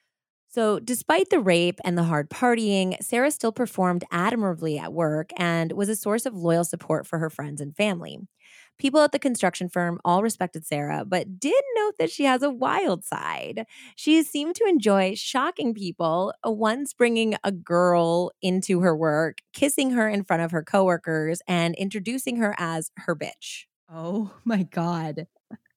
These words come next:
Speaker 1: Sarah would later say that it was a joke. It was her very straight best friend, like, kind of putting them on. And a lot of people said that was kind of her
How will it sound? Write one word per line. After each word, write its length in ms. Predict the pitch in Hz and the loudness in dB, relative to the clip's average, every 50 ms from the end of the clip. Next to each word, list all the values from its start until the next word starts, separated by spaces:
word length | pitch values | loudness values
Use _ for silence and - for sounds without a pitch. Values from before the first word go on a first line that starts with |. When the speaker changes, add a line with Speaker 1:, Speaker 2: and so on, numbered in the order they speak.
| _ - 370 - - 349 330 - - - 226 254 | _ -16 -14 -14 -12 -12 -10 -8 -6 -6 -4 -2
Speaker 1:
Sarah 380 | 254 247 233 233 240 240 233 226 | 2 4 4 6 6 6 6 6
would 220 | 233 254 247 196 | 4 4 2 4
later 320 | 190 208 196 196 196 202 202 | 2 2 2 4 4 2 0
say 240 | 196 196 175 170 | 0 0 0 2
that 140 | 175 170 165 | 2 0 -2
it 80 | 147 131 | -2 -2
was 120 | 175 165 | -4 -4
a 60 | 165 | -4
joke. 600 | 160 160 156 - - 220 226 214 196 196 185 185 | -6 -6 0 4 6 8 10 10 8 8 6 4
It 100 | - 175 | 2 0
was 140 | 175 175 160 - - | 2 0 0 -2 -4
her 220 | 190 190 185 180 | -2 0 0 0
very 360 | 175 175 226 220 214 214 214 | 2 2 2 4 4 4 2
straight 400 | 196 - - - 180 165 165 - | 2 0 0 0 2 2 2 0
best 240 | - 151 156 - - | -2 -4 -4 -6 -4
friend, 640 | - - 202 185 175 170 165 160 156 160 160 170 - - _ | 0 2 4 4 4 4 2 0 0 -2 -2 -2 -4 -4 _
like, 280 | - 202 180 165 160 - | -4 -2 -2 -2 -2 0
kind 180 | - 180 160 160 | 0 0 0 0
of 60 | 151 | 0
putting 200 | - 180 156 156 | 0 0 0 0
them 120 | 151 151 175 | 0 2 2
on. 420 | 180 151 123 104 - - 220 214 - _ _ _ - - - - - - - _ _ _ _ _ _ _ - | 2 2 2 -2 -8 -10 -12 -12 -14 _ _ _ -20 -20 -20 -20 -20 -20 -20 _ _ _ _ _ _ _ 0
And 140 | 269 277 269 | 0 2 4
a 20 | |
lot 140 | 269 269 294 | 4 4 4
of 40 | 285 | 4
people 160 | 302 240 247 | 2 2 2
said 140 | - 208 190 | 2 2 2
that 100 | 196 180 | 4 2
was 120 | 190 - | 2 2
kind 180 | - 180 160 160 | 2 0 0 0
of 80 | 151 | 0
her 160 | 147 156 147 | -2 -4 -6